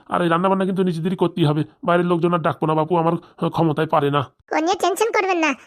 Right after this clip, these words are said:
Speaker 2: আমার মারে ফোন করলি, আমার মা একাই একশো।
Speaker 1: তাহলে এই ব্রাহ্মণের সাথে তোমার মারেও ডাকায় নিয়ে আসো, বুঝেছো? আমাদের বাড়ি এবার মেয়ে ছেলে কম তো, কি রাত্রি কি রান্না করে।
Speaker 2: চাপ নেবেন না,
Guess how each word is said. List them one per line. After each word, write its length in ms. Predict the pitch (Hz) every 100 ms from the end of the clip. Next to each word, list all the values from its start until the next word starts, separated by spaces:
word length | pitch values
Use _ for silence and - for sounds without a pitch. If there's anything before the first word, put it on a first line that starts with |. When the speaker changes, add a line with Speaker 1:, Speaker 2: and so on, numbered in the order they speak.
| -
Speaker 2:
আমার 180 | 339 359
মারে 240 | 330 381
ফোন 220 | - 349
করলি, 300 | 381 427 523 - -
আমার 160 | 339 359
মা 220 | 370 381
একাই 220 | 330 381
একশো। 380 | 370 359 - 311 - _
Speaker 1:
তাহলে 260 | - - 196
এই 60 | 196
ব্রাহ্মণের 440 | 180 180 196 196
সাথে 260 | - 185 220
তোমার 180 | 196
মারেও 260 | 196 170 190
ডাকায় 260 | 180 165 160
নিয়ে 140 | 165
আসো, 180 | 160 156 - -
বুঝেছো? 300 | 180 220 175 - -
আমাদের 240 | - 175
বাড়ি 120 | 180 190
এবার 120 | 196
মেয়ে 140 | 180
ছেলে 180 | 175 190
কম 220 | 190 175
তো, 180 | 180 202 - _
কি 80 | -
রাত্রি 260 | 185 180 202
কি 100 | 180
রান্না 340 | 180 160 185
করে। 220 | 175 156 135 _ -
Speaker 2:
চাপ 200 | 320 302
নেবেন 220 | 302 349
না, 160 | 349 269